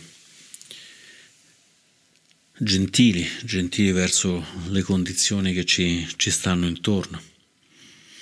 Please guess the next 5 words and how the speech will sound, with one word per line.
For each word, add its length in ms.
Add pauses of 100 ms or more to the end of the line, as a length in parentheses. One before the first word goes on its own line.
(1600)
E 140
poi 160
c'è 140
un'ultima 480
domanda, 640